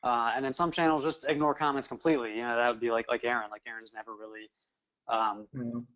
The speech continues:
Speaker 1: been, every, every now and then he'll go into the comments and it's like, "Oh my God, Aaron responded to a comment," you know. But, uh,
Speaker 2: <laughs>
Speaker 1: for the most part, he just ignores it, which is also one approach. So I, I, I don't know, but I, I feel like at, at a certain point, three of us will probably, you know, have to, you have to make decisions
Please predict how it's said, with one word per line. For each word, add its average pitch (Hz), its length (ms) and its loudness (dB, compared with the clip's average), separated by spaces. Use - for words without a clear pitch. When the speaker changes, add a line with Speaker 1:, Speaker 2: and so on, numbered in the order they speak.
Speaker 1:
been, 135 280 2
every, 180 220 4
every 185 220 4
now 139 200 4
and 120 100 -2
then 117 80 -4
he'll 127 120 2
go 131 100 4
into 120 100 -2
the 113 80 -6
comments 113 400 -4
and 120 80 -6
it's 117 120 -4
like, 156 180 2
"Oh 226 120 4
my 214 160 4
God, 220 280 4
Aaron 220 220 4
responded 214 440 0
to 214 100 2
a 214 60 2
comment," 208 500 0
you 156 80 0
know. 143 280 6
But, 131 180 6
uh, 127 220 4
Speaker 2:
<laughs> - 180 -20
Speaker 1:
for 175 80 4
the 160 60 6
most 170 200 2
part, 143 140 2
he 139 60 2
just 123 140 -8
ignores 160 320 4
it, 113 100 -6
which 135 160 -2
is 131 100 0
also 151 260 0
one 117 180 -4
approach. 110 360 -6
So 131 80 0
I, 135 240 4
I, 143 60 4
I - 20 4
don't 156 120 -6
know, 147 160 -2
but 123 100 -2
I, 120 40 0
I 120 180 -4
feel 151 100 -2
like 139 120 -4
at, 123 100 -2
at 123 60 -8
a 120 40 -8
certain 165 240 2
point, 123 300 -4
three 131 120 -4
of 113 60 -4
us 110 140 -6
will 107 60 -20
probably, 113 280 0
you 110 60 -8
know, 120 60 -2
have 110 80 -2
to, - 200 -14
you 123 100 0
have 117 100 0
to 117 80 -10
make 113 140 -4
decisions 117 680 -2